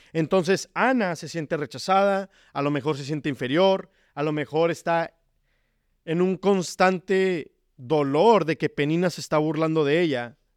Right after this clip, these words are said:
Ana, hermano, se siente mal. <laughs> Ana no la está pasando muy bien en su propia casa. Todos los días me puedo imaginar que había un recordatorio de Penina de que Ana no podía tener hijos.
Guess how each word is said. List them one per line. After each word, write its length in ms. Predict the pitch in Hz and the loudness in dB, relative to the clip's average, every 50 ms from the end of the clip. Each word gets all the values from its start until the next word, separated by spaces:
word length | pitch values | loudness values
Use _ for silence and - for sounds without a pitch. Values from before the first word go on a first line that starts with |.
| _ _ _ _ _ _ _ _ | _ _ _ _ _ _ _ _
Ana, 320 | - - 196 233 247 226 202 | -2 2 2 2 4 2 2
hermano, 320 | 180 170 165 165 165 156 | 2 0 0 -2 -2 -2
se 140 | - 165 151 | -4 -4 -6
siente 640 | - - 185 180 165 - 190 190 185 160 - - _ _ _ | -4 -2 -4 -2 -2 0 2 2 2 0 -2 -8 _ _ _
mal. 280 | - 135 160 165 135 117 - - - - 127 _ _ _ _ _ | -4 0 0 0 0 -2 -6 -10 -14 -14 -14 _ _ _ _ _
<laughs> 460 | _ _ _ _ _ _ _ _ _ - | _ _ _ _ _ _ _ _ _ -4
Ana 240 | 143 170 202 214 | 0 2 2 4
no 120 | 214 214 214 | 4 4 4
la 80 | 214 | 4
está 220 | 202 - - 185 - | 4 2 0 -4 -4
pasando 320 | 202 160 170 190 190 190 | -4 -4 -2 -2 0 0
muy 160 | 190 185 180 | 0 0 0
bien 180 | 165 170 185 180 | 0 0 0 0
en 100 | 180 160 | 0 -2
su 120 | - 151 | -4 -6
propia 320 | - 160 156 139 - 147 127 | -6 -6 -6 -4 -2 -4 -2
casa. 440 | - 156 156 139 - - - - _ _ _ _ _ _ _ _ _ _ _ _ _ _ - | 0 0 -2 -2 -2 -6 -12 -14 _ _ _ _ _ _ _ _ _ _ _ _ _ _ 0
Todos 380 | 220 220 226 226 240 240 233 | 2 4 4 4 4 4 4
los 200 | 226 202 160 147 | 4 2 0 -2
días 600 | 156 196 214 214 180 139 127 127 - - - - _ _ _ _ _ _ _ _ _ _ _ _ _ _ _ _ _ _ _ _ _ _ _ _ _ _ _ _ _ _ _ _ _ _ _ _ _ - | -4 -2 0 0 0 0 -2 -6 -12 -20 -20 -20 _ _ _ _ _ _ _ _ _ _ _ _ _ _ _ _ _ _ _ _ _ _ _ _ _ _ _ _ _ _ _ _ _ _ _ _ _ -8
me 120 | 147 135 | -6 -6
puedo 260 | - - 165 180 185 | 0 4 6 6 6
imaginar 600 | 208 214 220 190 - 185 185 180 190 190 175 151 | 6 6 4 2 0 -4 -4 -2 0 0 -2 -2
que 80 | - 170 | -4 -4
había 160 | 151 147 160 | -4 -2 -2
un 100 | 160 165 | -4 -4
recordatorio 680 | 180 185 - - 185 175 165 151 139 - 175 165 170 180 | -6 -8 -6 -6 -6 -4 -4 -4 -6 -4 -4 -4 -2 -4
de 60 | 175 | -6
Penina 540 | - - 151 151 165 185 185 170 151 135 131 | -6 -8 -6 -4 -2 -2 -2 -2 -2 -4 -4
de 140 | 135 135 - | -4 -6 -4
que 180 | - 143 139 | -2 -2 0
Ana 400 | 151 170 175 160 147 127 120 120 _ _ _ _ _ _ | 2 2 2 0 0 -2 -4 -6 _ _ _ _ _ _
no 360 | - 135 139 160 180 190 180 | -8 -4 2 4 4 4 4
podía 280 | - 185 170 160 156 147 | 2 -2 0 0 0 0
tener 260 | - 143 139 139 135 | -2 -4 -6 -4 -2
hijos. 460 | 139 131 - - - _ _ _ _ | -4 -4 -6 -8 -20 _ _ _ _